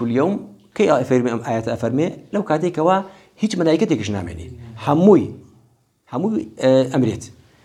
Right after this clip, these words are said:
بەڵام لەم، لەم مەشهەدا، لەم، لەم شوێنە مەبەس ئەوەتە.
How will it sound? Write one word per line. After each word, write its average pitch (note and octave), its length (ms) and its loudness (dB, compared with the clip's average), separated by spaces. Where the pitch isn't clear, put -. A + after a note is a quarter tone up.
بەڵام C#3 260 6
لەم، A3 120 6
لەم F3+ 200 4
مەشهەدا، C#3+ 380 4
لەم، D#3 120 0
لەم D#3+ 180 0
شوێنە D3+ 280 2
مەبەس D#3 240 0
ئەوەتە. G#2+ 260 -6